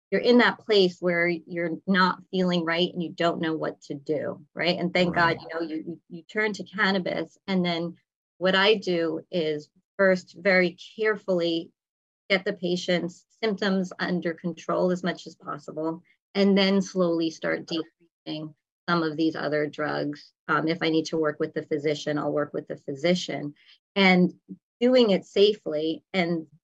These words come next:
Speaker 1: not only using the cannabis to help with the withdrawal of these pharmaceuticals, but using it to actually treat their symptoms so they're feeling better than they've ever felt. And then it could be a couple of weeks. Some people, it's a couple of months, and you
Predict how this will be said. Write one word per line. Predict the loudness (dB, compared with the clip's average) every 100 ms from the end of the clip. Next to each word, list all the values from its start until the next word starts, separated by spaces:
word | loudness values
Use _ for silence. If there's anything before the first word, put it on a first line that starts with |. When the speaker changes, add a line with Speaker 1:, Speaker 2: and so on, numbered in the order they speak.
| _ _ _ _ _ _ _ _ 0
Speaker 1:
not | 4 4
only | 4 2
using | 2 0 0
the | -4
cannabis | -2 0 0 -2 -4
to | -6
help | -4 -2
with | -4 -4
the | -4
withdrawal | -4 -2 2 4 4 2
of | 0
these | -2 -2
pharmaceuticals, | -6 -6 -6 -2 0 0 -2 -2 -2
but | -4 -4
using | -6 -2 0 4 4
it | 2 -2
to | -6
actually | -2 -4 -4 -6 -6
treat | -2 -2 -2
their | -4 -6
symptoms | -2 -2 -2 -6 -8 -4
so | -4
they're | -2 -4 -4
feeling | -2 0 -2
better | -2 -2
than | -2 -2
they've | -4 -4
ever | -6 -6 -10 -2
felt. | 0 2 0 -6 _ _ _ _ -2
And | 2
then | 2
it | 2
could | 0 2
be | 0
a |
couple | 2 0 0
of | 0
weeks. | -4 -4 -6
Some | -4
people, | -2 -2 -2 -2 -2
it's | -6 -6
a |
couple | -8 -6 -4
of | -4 0
months, | 2 2 -2
and | -6 -6
you | -6